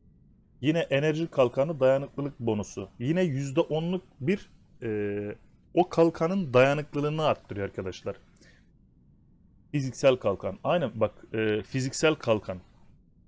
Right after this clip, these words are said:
Fiziki kalkanlara karşı da bir artış veriyormuş. Bunu bilmiyordum.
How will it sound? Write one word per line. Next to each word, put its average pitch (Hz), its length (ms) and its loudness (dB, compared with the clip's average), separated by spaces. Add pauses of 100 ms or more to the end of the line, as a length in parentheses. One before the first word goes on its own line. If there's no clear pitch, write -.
(180)
Fiziki 139 460 -4
kalkanlara 151 600 2
karşı 147 360 -2
da 101 140 0
bir 98 220 -6
artış - 440 -2
veriyormuş. 95 500 -6
Bunu 151 220 -2
bilmiyordum. 143 520 -4